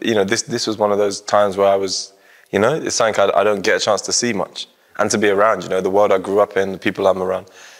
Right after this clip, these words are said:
You know, we're not afforded the luxury sometimes of orchestra. So to be able to use it and manipulate it and, and collaborate with it was really powerful for me.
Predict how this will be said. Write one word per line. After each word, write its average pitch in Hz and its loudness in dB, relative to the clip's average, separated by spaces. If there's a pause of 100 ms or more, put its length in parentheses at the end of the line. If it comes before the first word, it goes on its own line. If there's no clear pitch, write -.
(280)
You 131 4
know, 101 2
we're 110 2
not 110 4
afforded 107 0
the 104 2
luxury 117 -2
sometimes 104 0
of 90 -10
orchestra. - -4 (160)
So 92 -2 (360)
to - -2
be 107 0
able 101 0
to 92 -2
use 107 0
it 92 2
and 90 0
manipulate 101 -2
it 90 -4
and, 95 -16 (140)
and 87 -8
collaborate 107 0
with 92 -4
it 92 -10
was 92 -10
really 160 0
powerful 135 -2
for - -18
me. 92 -12